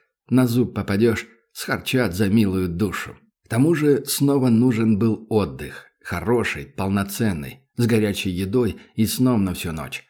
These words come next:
И отдохнуть так можно только под крышей и за стенами. Хоть в пещере, хоть в заброшенном посёлке, лишь бы твёрдость и над головой, и вокруг себя чувствовать.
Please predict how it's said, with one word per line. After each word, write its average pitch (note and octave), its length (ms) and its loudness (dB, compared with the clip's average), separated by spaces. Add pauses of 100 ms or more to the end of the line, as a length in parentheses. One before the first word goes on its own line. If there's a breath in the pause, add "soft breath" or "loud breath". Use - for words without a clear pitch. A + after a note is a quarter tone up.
(140)
И B2 120 4
отдохнуть C3+ 640 0
так - 300 -6
можно A2+ 320 0
только A2 280 -2
под F#2+ 200 -8
крышей A2 560 -2 (140 loud breath)
и A#2+ 100 2
за A2+ 160 2
стенами. D#2 600 -4 (280)
Хоть - 220 -2
в - 60 -16
пещере, A2+ 580 2 (300)
хоть D3+ 180 -2
в B2+ 60 -2
заброшенном B2 580 0
посёлке, G#2+ 640 0 (140 loud breath)
лишь A#2 240 0
бы A#2 120 0
твёрдость A#2 840 0 (140)
и C#3 100 0
над A#2 180 -2
головой, A2+ 540 0
и - 200 -4
вокруг G#2 400 -2
себя A2 360 0
чувствовать. - 640 -8